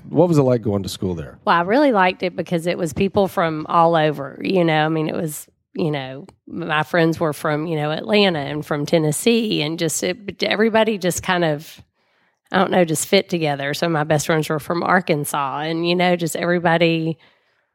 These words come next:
Speaker 2: was really nice. I mean, it seems everybody says it's such a snobby school and all that, but people were just really, I found, down to earth and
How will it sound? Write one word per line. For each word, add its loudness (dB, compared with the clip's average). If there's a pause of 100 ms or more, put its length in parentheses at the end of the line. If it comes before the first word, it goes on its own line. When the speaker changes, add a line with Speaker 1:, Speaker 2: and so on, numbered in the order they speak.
(480)
Speaker 2:
was -4
really 4
nice. 0
I 2
mean, 6
it 2
seems 4
everybody 4
says 0
it's -6
such 0
a 4
snobby 2
school -2
and 0
all -2
that, 0
but -4
people 0
were 2
just -2
really, 0
I -2
found, 2
down 2
to 2
earth 0
and 0